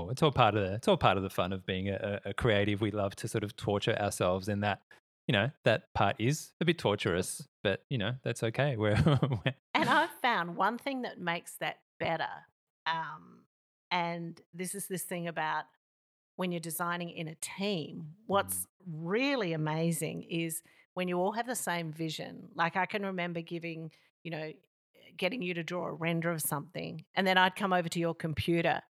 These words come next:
Speaker 2: and you'd taken that idea and just through your work and what you did and the work that you
Speaker 1: Mm,
Speaker 2: talk about,
Speaker 1: mm.
Speaker 2: all of a sudden that vision had en-, evolved into something amazing. So,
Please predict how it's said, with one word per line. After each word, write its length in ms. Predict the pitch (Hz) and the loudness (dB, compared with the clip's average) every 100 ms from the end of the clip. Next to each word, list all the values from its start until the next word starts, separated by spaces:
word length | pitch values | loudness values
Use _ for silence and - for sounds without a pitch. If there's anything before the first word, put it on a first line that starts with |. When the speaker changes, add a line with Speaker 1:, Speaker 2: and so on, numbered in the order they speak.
| _ _ _ _ _ | _ _ _ _ _
Speaker 2:
and 220 | 170 165 175 | 2 2 2
you'd 220 | 185 170 | 0 0
taken 440 | 196 180 175 202 | 2 2 2 2
that 140 | 175 160 | 2 2
idea 500 | 165 160 160 156 - _ _ _ - | 2 0 -2 -2 -6 _ _ _ -4
and 280 | 170 165 170 _ | -2 -2 -6 _
just 260 | 220 214 - | 0 0 -4
through 260 | - 185 | -4 -2
your 380 | 170 160 160 156 | -2 0 0 0
work 520 | 151 180 160 - - - - | 2 2 4 0 -6 -14 -4
and 180 | 160 165 | -2 0
what 240 | 170 - | 0 -2
you 300 | 156 165 165 - _ - | -6 -6 -8 -16 _ -2
did 320 | 196 165 160 | 0 2 0
and 160 | 165 147 | -4 -2
the 100 | 175 | -2
work 520 | 156 196 160 - 123 | 2 4 2 -2 -6
that 100 | 98 | -4
you 100 | 123 | -4
Speaker 1:
Mm, 40 | 170 | -2
Speaker 2:
talk 240 | 160 151 | -4 -4
about, 360 | 156 147 156 185 | -4 -2 -2 -4
Speaker 1:
mm. 160 | 180 - _ _ _ | -8 -14 _ _ _
Speaker 2:
all 160 | 185 196 | 2 2
of 60 | |
a 80 | 233 | 0
sudden 440 | - 185 165 165 165 | 0 0 0 -2 -2
that 240 | 170 - | -4 -4
vision 320 | 160 160 165 | -4 -2 -2
had 220 | 151 151 151 | -4 -6 -6
en-, 160 | 151 - | -12 -8
evolved 840 | 156 139 170 170 156 - 160 - - _ _ _ - | -10 -2 0 0 0 -6 -10 -14 -18 _ _ _ -4
into 300 | 170 170 180 | -2 -2 -2
something 460 | - 156 - 156 - - | -2 -4 -6 -10 -8 -8
amazing. 960 | 156 156 160 214 233 196 175 - 160 | -6 -2 0 2 2 2 -2 -4 -4
So, 280 | - 180 | 0 0